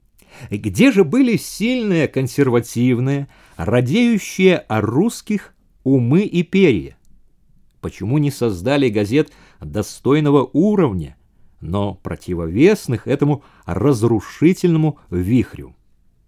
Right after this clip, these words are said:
А к состязанию с гибкой мыслью и письменностью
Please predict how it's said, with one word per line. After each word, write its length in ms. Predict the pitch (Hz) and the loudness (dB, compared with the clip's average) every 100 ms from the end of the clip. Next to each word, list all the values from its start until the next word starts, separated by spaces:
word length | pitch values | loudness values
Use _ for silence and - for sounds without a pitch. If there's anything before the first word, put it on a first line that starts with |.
| _ _ _ _ - - | _ _ _ _ -20 -6
А 200 | 104 123 | 0 0
к 80 | - | 0
состязанию 960 | - 139 - - 107 202 262 214 175 104 | -4 -4 -2 -4 0 0 0 2 2 0
с 120 | 85 | -2
гибкой 440 | 139 233 - 135 | -4 -2 0 0
мыслью 580 | 113 175 233 - 165 117 | 2 -2 -4 -2 0 0
и 220 | - 120 | 0 -4
письменностью 960 | 107 208 240 - 180 170 - - 131 | -2 -4 -4 -2 0 0 -2 2 2